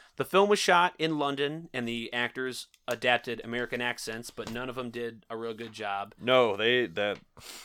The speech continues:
Speaker 1: And then
Speaker 2: or Jamaican accents, for what it's worth.
Speaker 1: as, uh, we stated, uh, Simon Scudamore, who played Marty, committed suicide prior to the film being finished, so a lot of the later scenes with the killer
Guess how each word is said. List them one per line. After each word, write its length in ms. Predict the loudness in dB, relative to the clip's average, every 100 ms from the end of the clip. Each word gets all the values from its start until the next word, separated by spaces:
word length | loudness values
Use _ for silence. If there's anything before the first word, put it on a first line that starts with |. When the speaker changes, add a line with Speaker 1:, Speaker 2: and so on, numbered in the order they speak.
| -8
Speaker 1:
And 200 | -6 -4
then 280 | -4 -4 2
Speaker 2:
or 200 | 8 8
Jamaican 500 | 8 2 2 2 -2
accents, 480 | -2 -4 -8 -14 -12
for 160 | -10 -6
what 160 | -6
it's 160 | -8 -10
worth. 280 | -10 -12 -4
Speaker 1:
as, 300 | -2 -2 -4
uh, 200 | -4 -4
we 120 | -4
stated, 500 | -6 -4 -4 -6 -6
uh, 140 | -6 -2
Simon 340 | 0 0 -2
Scudamore, 580 | -4 -2 0 0 -2 -4
who 120 | -6
played 300 | -8 -4 -4
Marty, 500 | -4 -4 -4 -8 -12 _ _ _ _
committed 320 | -6 0 0 0
suicide 480 | -2 -2 2 0
prior 240 | 2 2 2
to 80 | -2
the 60 |
film 260 | -4 -4 -2
being 200 | -4 -6
finished, 580 | -6 -8 -8 -10 -10 -4
so 300 | -2 0 2
a 80 |
lot 160 | 4 4
of 60 | 4
the 40 |
later 280 | 0 -2 -2
scenes 340 | -2 -2 -2
with 100 | -6
the 60 | -12
killer 480 | -2 0 2 0